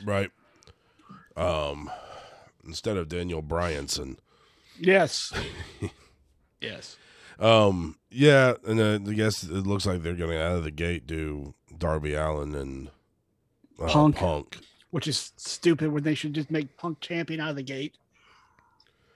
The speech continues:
Speaker 1: So we'll see what they, we'll see what they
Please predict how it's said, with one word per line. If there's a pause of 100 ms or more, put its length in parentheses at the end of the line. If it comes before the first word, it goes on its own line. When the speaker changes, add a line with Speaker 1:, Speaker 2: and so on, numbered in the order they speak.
(760)
Speaker 1:
So (680)
we'll
see
what
they, (460)
we'll
see
what
they